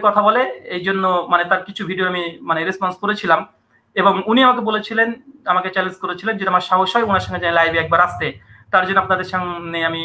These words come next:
লাইভে আসলাম। এবং অনেক কিছু মানে কথা ইচ্ছা থাকলেও বলা সম্ভব হয় না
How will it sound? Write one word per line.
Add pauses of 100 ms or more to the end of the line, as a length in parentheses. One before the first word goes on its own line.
(160)
লাইভে
আসলাম। (1040)
এবং (120)
অনেক
কিছু (320)
মানে
কথা
ইচ্ছা
থাকলেও
বলা (260)
সম্ভব
হয়
না